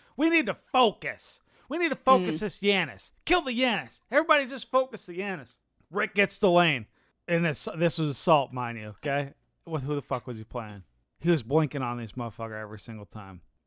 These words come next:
Speaker 1: I forget who he was playing. Anyway, we kill the Yanis before, like, minions spawn.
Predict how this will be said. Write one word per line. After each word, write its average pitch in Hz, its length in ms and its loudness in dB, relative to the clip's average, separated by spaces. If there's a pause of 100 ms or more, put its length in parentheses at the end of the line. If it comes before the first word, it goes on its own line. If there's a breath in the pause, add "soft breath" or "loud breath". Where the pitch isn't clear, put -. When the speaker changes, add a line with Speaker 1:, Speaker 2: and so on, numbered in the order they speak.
(140)
Speaker 1:
I 151 120 2
forget 143 300 -4
who 123 240 -8
he 113 100 -12
was 107 160 -18
playing. 110 400 -20
Anyway, 156 380 -6 (240)
we 208 140 -2
kill 247 260 0
the 240 60 4
Yanis 214 420 4
before, 196 320 4
like, 175 180 6
minions 175 400 -2
spawn. 123 440 -2